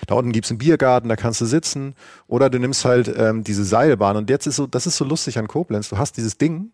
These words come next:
also hast dieses Deutsche Eck, hast es praktisch ja schon abgehakt, weil du da warst und wirklich tolle Blicke schon von da hast. Du kannst es einmal so beliebig erweitern. Und es gibt da halt eine Seilbahn, mit der du über den Fluss fahren kannst,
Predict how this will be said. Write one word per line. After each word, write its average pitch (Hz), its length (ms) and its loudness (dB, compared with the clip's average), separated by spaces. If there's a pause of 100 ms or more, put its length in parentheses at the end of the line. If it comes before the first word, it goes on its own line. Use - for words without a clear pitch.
(140)
also 107 180 -2
hast 113 140 -2
dieses 107 300 -4
Deutsche 120 240 2
Eck, 131 140 -2
hast 123 140 -2
es 110 80 -4
praktisch - 320 -2
ja 113 80 -2
schon 110 140 -8
abgehakt, 95 540 -2
weil 98 80 2
du 101 80 -2
da 107 240 2
warst 107 200 0
und 101 60 -8
wirklich 101 160 -6
tolle 113 260 -2
Blicke 110 280 -4
schon 98 200 -8
von 101 160 -6
da 98 140 -2
hast. 127 180 -4 (300)
Du - 80 -4
kannst 143 240 0
es 135 80 -2
einmal 135 180 2
so 131 300 2 (360)
beliebig 139 420 0
erweitern. 117 600 0 (460)
Und 110 300 -2
es 117 120 -4
gibt - 200 -4
da 131 100 4
halt 120 160 4
eine 117 100 0
Seilbahn, 110 580 2
mit 107 160 -4
der 113 100 4
du 113 80 -4
über 131 220 0
den 120 140 0
Fluss - 240 -4
fahren 101 320 0
kannst, 107 340 -4